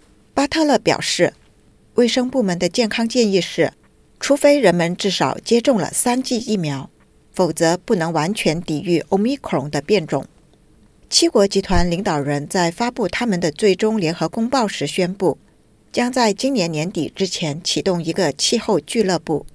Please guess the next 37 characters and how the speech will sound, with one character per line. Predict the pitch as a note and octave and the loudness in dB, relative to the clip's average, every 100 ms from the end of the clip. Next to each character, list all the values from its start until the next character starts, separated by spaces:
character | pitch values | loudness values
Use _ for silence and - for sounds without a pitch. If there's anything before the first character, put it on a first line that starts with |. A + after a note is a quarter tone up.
| _ _ _ _ _ _ _ | _ _ _ _ _ _ _
目 | D4+ C#4 | 0 0
的 | B3+ A3 | 6 4
是 | - F#3+ D3+ | 6 2 2
加 | - B3 | 2 -2
快 | B3+ C4+ | 0 0
应 | G3 G3+ | 0 0
对 | F#3+ F3 | 0 0
全 | - - E3+ | 0 -4 -4
球 | - E3 | -2 -2
变 | - B3+ F3 | 0 -2 0
暖 | C#3 B2+ | -4 -4
的 | C3+ | -6
各 | - G#3 | -2 -2
项 | - F3 | 0 -2
工 | C#3+ F#3 | -2 -6
作。 | F#3+ G3 - _ _ _ _ _ _ - | -4 -4 -4 _ _ _ _ _ _ -6
七 | - D#4+ | -2 0
国 | G3 F3 | 2 0
集 | F3 | 0
团 | E3+ D3+ D#3 | -4 -2 -2
所 | - F3+ | 0 2
有 | A3+ D#3+ | 4 2
领 | C#3+ | 0
导 | F#3 C#3 | 0 -2
人 | C#3 C#3 D3 | -2 -4 -4
都 | A#3+ B3+ | -2 -2
重 | B3+ - F3 | -2 -6 -6
申 | - B3 | -4 -2
了 | A#3+ D3+ | -2 -2
巴 | G#3 A#3 | -2 0
黎 | G3+ | 0
公 | D3 A3 A#3+ | -2 -2 0
约 | A#3+ | 0
中 | B3 B3+ | 0 -2
的 | G3+ | -2
承 | - C3+ D#3 | -4 -8 -4
诺， | F3+ C#3+ | -2 -4